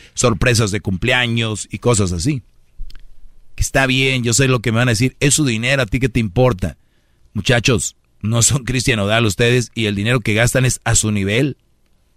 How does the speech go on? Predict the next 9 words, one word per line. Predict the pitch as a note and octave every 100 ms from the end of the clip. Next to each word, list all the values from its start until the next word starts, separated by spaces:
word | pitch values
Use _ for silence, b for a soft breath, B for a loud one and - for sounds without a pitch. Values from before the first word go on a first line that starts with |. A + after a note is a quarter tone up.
| _ - - _ _ - -
dependiendo | F#2+ F2 G2 F#2+ A#2 C3
la | A2+
persona. | F#2 F2+ F2 A2 D2+ - _ _ _ _ _ _ _ _
Fíjate | - F3+ F3+
las | C#3+ A2+
palabras | - A2+ C3+ C3+
de | C3+
este | -
brody. | A2 A#2+ B2 D#2